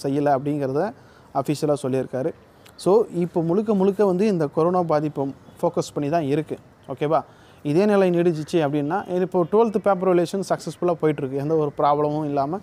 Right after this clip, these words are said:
சக்ஸஸ்ஃபுல்லா போயிட்டு இருக்கு. பண்ணி முடிச்சிருவாங்க, அது ஒண்ணும் பெரிய பிரச்சனை இல்ல. ஆனா பசங்களை, ஸ்டூடெண்ட்ஸை வந்து exam எழுதி முடிக்கிறது ஒரு பெரிய achieve, ஆ, ஒரு பெரிய அச்சீவ்மெண்ட்டுன்னு சொல்லலாம். சி பி எஸ் E exam July சொல்லிட்டாங்க. So கண்டிப்பா exam இருக்கு. ஓகேவா?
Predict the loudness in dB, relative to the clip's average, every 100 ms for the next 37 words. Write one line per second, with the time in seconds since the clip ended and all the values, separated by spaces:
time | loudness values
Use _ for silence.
0 | -12 -20 -10 -6 -6 -6 -2 -2 0 -2
1 | -2 -4 -2 0 0 -2 -2 0 0 0
2 | -2 -4 -4 -2 -2 -4 -6 -6 -4 -6
3 | -6 -12 -10 -2 0 0 0 -2 -2 0
4 | 2 0 -2 0 2 2 0 -2 -2 -2
5 | -2 -2 -2 0 2 0 0 -2 -2 -2
6 | 0 0 -2 -4 -2 0 0 -2 -10 -14
7 | -6 -2 -2 -2 -8 -6 -4 -4 -4 -2
8 | -2 0 2 2 -2 -4 -4 -6 -6 -4
9 | -2 -4 -6 -20 -20 -20 -18 -2 2 2
10 | 2 2 2 2 0 2 4 4 2 -2
11 | -2 -2 -4 -6 -12 -20 -20 -20 -8 -4
12 | 0 2 4 4 4 2 2 2 2 2
13 | -2 -4 -20 -20 -14 -2 0 0